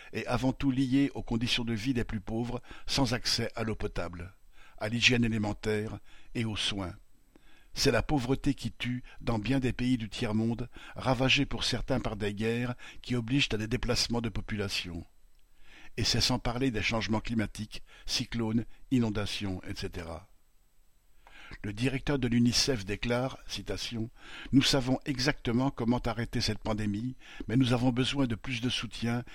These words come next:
et de moins d'inertie de la communauté internationale. » Fin de citation.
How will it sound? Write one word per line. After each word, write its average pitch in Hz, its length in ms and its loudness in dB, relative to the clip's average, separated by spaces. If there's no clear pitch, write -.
et 117 100 -2
de 117 100 0
moins 135 280 8
d'inertie 127 640 4
de 120 80 0
la 104 100 0
communauté 117 640 4
internationale. » 101 800 -2
Fin 95 120 -4
de 90 60 -2
citation. 87 560 -8